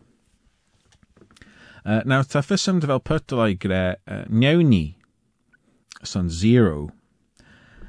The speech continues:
As fa, wel, fa colota sôn er y gered, yym, ma chi'n creu lyth-, cre-, creu lyth sin cyrrair. uh, zero carbon, uh, na rud an ach mar sin.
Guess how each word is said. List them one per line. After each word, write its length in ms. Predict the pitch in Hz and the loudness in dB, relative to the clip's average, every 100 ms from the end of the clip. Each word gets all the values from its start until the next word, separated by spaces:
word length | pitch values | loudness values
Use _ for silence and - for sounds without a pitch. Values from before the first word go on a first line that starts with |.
| - - | -14 -10
As 180 | 82 | -10
fa, 160 | - 87 - - | -8 -12 -12 -20
wel, 300 | - 87 92 92 | -14 -8 -4 -4
fa 80 | 92 | -6
colota 480 | - 104 120 - 95 | -4 -2 -2 -4 -10
sôn 260 | 82 82 | -8 -6
er 140 | 80 80 | -6 -8
y 20 | 85 | -6
gered, 340 | 92 82 - - _ _ _ _ _ - | -4 -6 -8 -20 _ _ _ _ _ -14
yym, 300 | 78 76 76 73 73 76 - _ _ _ _ _ _ _ _ _ _ _ 85 | -12 -10 -8 -8 -10 -14 -18 _ _ _ _ _ _ _ _ _ _ _ -12
ma 80 | |
chi'n 320 | 76 82 73 73 | -10 -10 -8 -10
creu 300 | - 92 82 80 | -6 -6 -4 -6
lyth-, 300 | 80 - 60 - | -8 -10 -16 -12
cre-, 240 | 98 - _ - | -12 -12 _ -8
creu 220 | 95 87 | -6 -4
lyth 180 | 80 80 | -4 -8
sin 240 | - - 80 - | -10 -10 -10 -8
cyrrair. 480 | 78 76 67 69 - _ _ _ _ _ _ _ | -8 -8 -8 -12 -16 _ _ _ _ _ _ _
uh, 260 | - 76 71 - | -10 -8 -8 -12
zero 480 | 90 95 92 92 78 | -8 -4 -2 -2 -6
carbon, 640 | - 92 85 82 76 69 - _ _ _ _ | -8 -6 -4 -6 -8 -12 -16 _ _ _ _
uh, 480 | 71 65 69 69 - - - | -16 -14 -14 -14 -18 -20 -12
na 100 | 76 | -10
rud 200 | 73 71 | -10 -10
an 100 | 64 | -12
ach 220 | 69 - | -14 -12
mar 160 | 69 71 | -12 -10
sin. 360 | 73 69 60 | -10 -10 -12